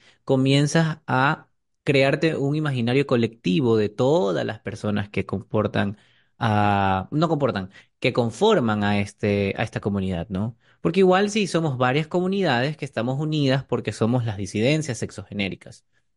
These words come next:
Pero como tú también dices, curiosísimo esto de que te veías reflejado en esta disidencia, por así decirlo,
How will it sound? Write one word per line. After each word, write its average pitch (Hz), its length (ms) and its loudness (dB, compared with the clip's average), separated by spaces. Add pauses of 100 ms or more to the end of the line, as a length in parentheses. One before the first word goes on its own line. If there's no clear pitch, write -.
(200)
Pero 147 160 2
como 143 220 0
tú 170 100 0
también 196 260 0
dices, 151 280 0
curiosísimo 160 600 2
esto 165 240 0
de 170 180 2
que 113 220 0 (640)
te 143 120 4
veías 147 360 4
reflejado 135 880 -2 (100)
en 123 200 -4
esta 135 560 2
disidencia, 127 640 -2
por 117 140 -4
así 117 200 -4
decirlo, 113 540 -4